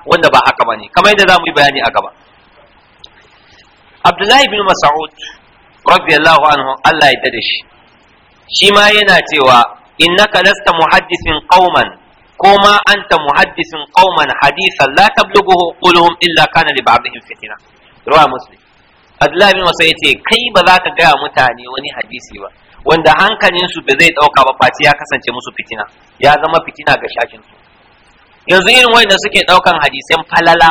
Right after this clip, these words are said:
falala, suna gaya wa awam, wato wanda ba, ba, ba harkan su ba ilimi bane, sai a dinga ba su falala, "In kai abu kaza kana da falala kaza, in kai abu kaza." To sai su je su dogara akan falalan, ba za su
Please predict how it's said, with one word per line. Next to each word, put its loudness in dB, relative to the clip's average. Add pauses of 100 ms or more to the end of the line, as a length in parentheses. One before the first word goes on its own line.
falala, -6 (1120)
suna 2
gaya 2
wa 4 (100)
awam, 2 (1160)
wato 0
wanda 0
ba, 4
ba, 2
ba 4
harkan -2
su -16
ba 2
ilimi -6
bane, -4 (840)
sai 2
a 4
dinga 2
ba 4
su 0
falala, 2
"In -2
kai 2
abu 0
kaza 2
kana 2
da 0
falala 4
kaza, 0
in 0
kai 2
abu 0
kaza." 2 (320)
To -8
sai 2
su 0
je 2
su -6
dogara 0
akan -2
falalan, 0 (1080)
ba 4
za 4 (120)
su -6